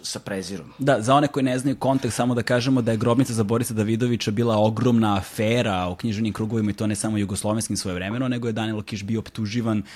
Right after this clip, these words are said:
Speaker 2: da je zapravo prepisao, ukrao, ono, književno delo.
Speaker 1: Odatle i čas anatomije
Speaker 2: Da, da,
Speaker 1: i
Speaker 2: i
Speaker 1: sve.
Speaker 2: u času anatomije on lepo uzvraća
Speaker 1: Mhm.
Speaker 2: tim svojim... o-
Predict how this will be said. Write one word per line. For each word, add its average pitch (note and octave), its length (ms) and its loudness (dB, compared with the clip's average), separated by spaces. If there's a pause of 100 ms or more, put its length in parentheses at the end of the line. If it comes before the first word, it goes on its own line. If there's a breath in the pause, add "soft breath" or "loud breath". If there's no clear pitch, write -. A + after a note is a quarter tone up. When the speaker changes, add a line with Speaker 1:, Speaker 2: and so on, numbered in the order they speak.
(120 loud breath)
Speaker 2:
da G#2+ 120 -4
je G#2+ 80 0
zapravo G#2+ 320 -2
prepisao, G2+ 880 0 (240 loud breath)
ukrao, G2+ 580 -2 (260 loud breath)
ono, G2 180 -2
književno G#2+ 420 2
delo. B2 160 4
Speaker 1:
Odatle A#2+ 220 0
i B2+ 60 -4
čas A#2 300 -6
anatomije G2+ 440 -8
Speaker 2:
Da, B2 120 4
da, A2+ 80 2
Speaker 1:
i G#2 40 0
Speaker 2:
i - 20 -2
Speaker 1:
sve. A2+ 100 0
Speaker 2:
u A2+ 80 -2
času A#2+ 280 2
anatomije B2 540 6
on B2 120 2
lepo B2 260 2
uzvraća A#2+ 440 4
Speaker 1:
Mhm. - 80 2
Speaker 2:
tim A2 160 0
svojim... G#2+ 400 2
o- F#2+ 280 -4